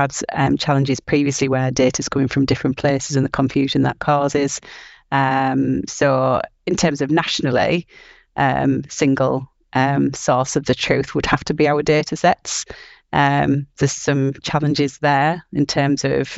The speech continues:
they're not contained within one data set, so we make many submissions, um, including daily sit reps, which are a hangover from covid, which, um, still to, um, still need submitting.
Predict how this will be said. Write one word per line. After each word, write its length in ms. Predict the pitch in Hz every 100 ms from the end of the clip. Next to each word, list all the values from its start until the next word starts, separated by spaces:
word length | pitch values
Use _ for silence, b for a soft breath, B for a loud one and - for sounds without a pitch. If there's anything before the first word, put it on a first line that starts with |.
| - -
they're 220 | - 139
not 180 | 151 -
contained 420 | 147 143 143 147
within 220 | 139 139
one 200 | 131 147
data 300 | 156 147 147
set, 300 | - 165 202
so 320 | - 147 143
we 400 | 139 143 143 139 -
make 340 | 143 135 -
many 240 | 143 165
submissions, 760 | 160 - - - 139 143 139 - B B B B 143
um, 260 | 135 139
including 640 | 131 - 170 170 147 143 - -
daily 360 | - 143 139 139 -
sit 300 | - - -
reps, 420 | 143 - - -
which 220 | - -
are 120 | 135 135
a 140 | 135 B B B B
hangover 440 | - 147 143 139
from 260 | 139 139 135
covid, 580 | - - 151 139 135 - -
which, 340 | - - - -
um, 240 | 139 139
still 320 | 139 - 139
to, 300 | 135 - 135 - B B B B -
um, 360 | 139 139 139 139 -
still 260 | - 156
need 200 | 160 139
submitting. 640 | - 139 139 143 - 135